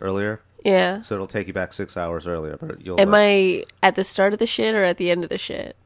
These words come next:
Speaker 1: At the
Speaker 2: Am I
Speaker 1: start of the shit.
Speaker 2: mid-shit?
Speaker 1: <laughs> It's at the start of every
Speaker 2: It's
Speaker 1: shit.
Speaker 2: at the start of the shit,
Speaker 1: Yeah.
Speaker 2: so, okay.
Speaker 1: So you have to do that, and then you have to be like,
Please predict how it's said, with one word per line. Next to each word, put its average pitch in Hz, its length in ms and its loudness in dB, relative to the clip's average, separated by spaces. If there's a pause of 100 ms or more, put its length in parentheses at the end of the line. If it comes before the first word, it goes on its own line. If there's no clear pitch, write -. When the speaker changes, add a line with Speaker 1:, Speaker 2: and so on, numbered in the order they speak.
Speaker 1:
At - 100 -12
the 190 100 0
Speaker 2:
Am 190 100 4
I - 40 8
Speaker 1:
start 190 140 8
of 202 120 10
the 220 60 2
shit. 202 520 6
Speaker 2:
mid-shit? 151 420 2
Speaker 1:
<laughs> - 40 -20 (360)
It's - 60 -8
at - 80 -10
the 185 80 -10
start 95 260 -2
of 92 100 -8
every - 200 -4
Speaker 2:
It's 208 80 2
Speaker 1:
shit. 196 80 2
Speaker 2:
at 202 100 4
the 202 100 2
start 196 380 6
of 185 100 2
the 196 140 0
shit, 185 400 -2
Speaker 1:
Yeah. 202 60 2
Speaker 2:
so, 185 400 4
okay. 190 500 2
Speaker 1:
So 113 80 0
you 110 60 2
have 110 100 0
to 113 80 -8
do 107 240 0
that, 92 320 2
and 92 160 -6
then 95 140 -4
you 92 100 -4
have 87 200 -8
to - 40 -12
be 85 160 -8
like, 82 260 -10